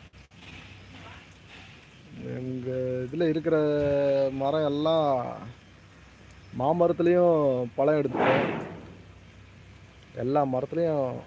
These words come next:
பழத்தை சாப்பிட்டாச்சு.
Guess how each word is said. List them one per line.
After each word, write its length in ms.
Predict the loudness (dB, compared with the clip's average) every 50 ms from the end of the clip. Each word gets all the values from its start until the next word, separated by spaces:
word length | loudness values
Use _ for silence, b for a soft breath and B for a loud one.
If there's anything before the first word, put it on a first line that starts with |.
| -16 -20 -20 -20 -20 -20 -20 -20 -20 -20 -12 -4
பழத்தை 400 | -2 -2 -2 -2 -2 -4 -2 0 0 2 2 0 0 -2 -4 -6 -8 -10 -10 -4 -4
சாப்பிட்டாச்சு. 520 | -4 -2 0 0 0 0 0 -4 -16